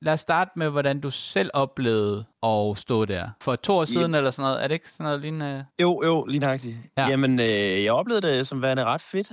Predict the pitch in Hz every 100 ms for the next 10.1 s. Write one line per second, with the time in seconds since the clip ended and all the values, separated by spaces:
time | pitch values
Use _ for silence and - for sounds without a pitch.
0 | - 123 123 117 135 254 - - 143 180
1 | 160 117 127 147 120 - - 131 - _
2 | - 117 110 98 87 90 101 101 139 123
3 | 110 165 - 196 151 160 156 110 113 107
4 | 117 160 104 101 120 98 110 - 131 127
5 | 135 - 98 90 117 - 135 110 113 143
6 | - - 143 131 110 104 107 101 - 127
7 | 98 98 _ _ _ _ _ - 117 110
8 | 139 180 151 147 135 131 233 220 165 110
9 | 113 110 107 - 147 - 98 95 - 95